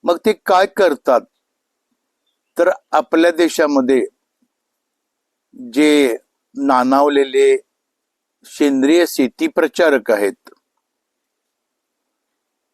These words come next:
त्यांचे अनुकरण करतात.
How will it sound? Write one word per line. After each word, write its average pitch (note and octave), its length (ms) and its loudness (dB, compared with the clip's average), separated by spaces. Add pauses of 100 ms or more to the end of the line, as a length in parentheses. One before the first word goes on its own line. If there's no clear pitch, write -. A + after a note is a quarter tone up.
(1120)
त्यांचे D3 360 0
अनुकरण D3+ 560 0
करतात. C3+ 640 -2